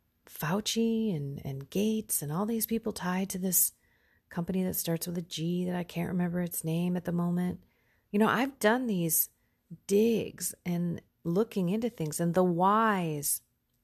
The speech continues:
and the who are doing these things, these whats, start to, you know, you toss them around in your head, and that's when you take 'em to God.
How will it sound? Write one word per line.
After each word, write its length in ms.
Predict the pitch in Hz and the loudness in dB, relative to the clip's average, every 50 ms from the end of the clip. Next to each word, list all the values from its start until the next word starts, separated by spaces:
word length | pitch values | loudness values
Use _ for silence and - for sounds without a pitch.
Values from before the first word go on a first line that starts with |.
| _ _ - | _ _ -2
and 160 | 175 170 160 | 0 2 2
the 120 | 160 147 | 2 2
who 760 | 143 - - - 190 202 214 226 226 220 208 208 208 226 247 - _ _ _ _ _ _ _ _ - | 0 -4 -4 -2 0 2 2 2 2 2 2 2 0 0 -2 -6 _ _ _ _ _ _ _ _ -4
are 140 | - 165 165 | 0 0 0
doing 380 | 156 160 165 170 170 160 156 151 | 2 2 2 2 2 2 2 0
these 280 | 147 143 143 143 - | -2 -2 -2 -2 -4
things, 580 | - - 139 135 131 131 131 127 135 - - - _ _ _ _ _ _ - | -4 -4 -4 -4 -2 -4 -4 -4 -4 -6 -6 -6 _ _ _ _ _ _ -4
these 240 | 151 147 143 139 139 | -2 -2 -2 -2 -4
whats, 680 | 135 139 151 160 151 - - - - - - - - _ _ _ _ _ _ _ _ - _ _ _ _ _ _ | -2 2 2 2 2 0 -4 -4 -4 -2 -2 -4 -6 _ _ _ _ _ _ _ _ -20 _ _ _ _ _ _
start 680 | - - - - - 180 180 185 196 - - - - - _ _ _ _ _ - | -6 -4 -4 0 2 4 4 4 4 0 -2 -6 -12 -12 _ _ _ _ _ -10
to, 480 | - - 165 160 156 160 160 156 156 _ _ _ _ _ _ _ _ _ _ _ _ _ _ _ _ _ _ _ _ _ _ _ _ _ _ _ _ _ _ _ _ _ _ - | -6 -2 -2 0 0 0 -2 -2 -4 _ _ _ _ _ _ _ _ _ _ _ _ _ _ _ _ _ _ _ _ _ _ _ _ _ _ _ _ _ _ _ _ _ _ -2
you 80 | 185 160 | 0 2
know, 60 | 160 | 2
you 120 | 160 185 | 2 2
toss 400 | - - - 202 208 220 214 - | 0 0 2 2 2 4 4 2
them 160 | - 226 208 | 2 4 4
around 440 | 214 185 160 165 175 185 190 180 165 | 4 2 2 2 2 2 2 0 0
in 100 | 165 156 | 0 0
your 140 | 156 151 147 | 0 0 0
head, 260 | 151 190 208 214 190 | 0 0 0 0 0
and 120 | 165 151 151 | 0 0 2
that's 540 | 151 156 165 185 196 208 220 220 - - | 4 4 6 6 6 6 4 4 2 2
when 160 | 214 208 202 196 | 2 2 4 4
you 100 | 196 190 | 2 2
take 260 | - 185 175 165 - | 2 2 0 2 2
'em 120 | 170 165 | -2 -2
to 140 | - 170 165 | 0 -2 -2
God. 560 | 156 165 147 147 143 135 123 107 107 - - | 0 0 -2 0 0 -2 -4 -4 -6 -8 -12